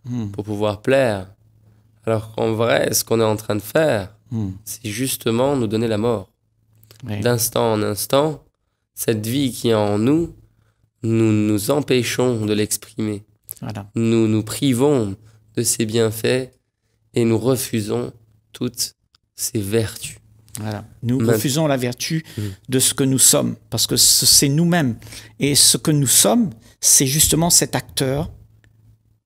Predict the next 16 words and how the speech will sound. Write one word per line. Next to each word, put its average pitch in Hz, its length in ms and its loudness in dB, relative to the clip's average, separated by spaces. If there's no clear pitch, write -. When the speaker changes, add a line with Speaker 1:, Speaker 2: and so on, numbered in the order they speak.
Speaker 1:
l'acteur. 131 540 -6
Speaker 2:
Mm. 117 140 -6
Speaker 1:
Quand 131 120 -4
nous 135 140 2
ne 131 100 2
faisons 120 360 -2
pas 202 400 -2
résistance, 120 840 0
alors 151 340 0
si - 220 2
nous 131 200 0
avons 123 160 -2
compris 127 360 -8
que 131 280 -6
la 120 140 0
résistance 135 800 2